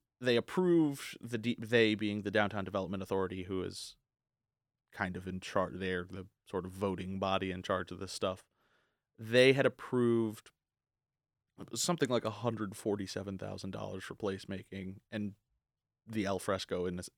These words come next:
in essence. And about eighty thousand of it was set aside for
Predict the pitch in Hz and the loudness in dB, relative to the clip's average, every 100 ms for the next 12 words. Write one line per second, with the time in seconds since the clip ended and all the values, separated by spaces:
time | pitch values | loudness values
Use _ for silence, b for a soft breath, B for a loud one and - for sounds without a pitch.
0 | 110 95 92 - 92 - - _ _ _ | -8 -8 -6 -6 -8 -10 -18 _ _ _
1 | _ _ _ - 113 110 107 104 98 _ | _ _ _ 0 4 6 6 4 -2 _
2 | - 110 131 147 151 _ _ _ _ 120 | 0 4 8 8 8 _ _ _ _ -2
3 | 123 135 135 120 - - 107 107 98 98 | 2 4 4 0 -2 4 6 6 2 -4
4 | 95 92 90 - 101 - 101 - 104 95 | -4 -2 -4 -6 -2 2 2 4 2 4
5 | 95 92 - 107 95 95 92 | 2 -2 -2 0 2 2 0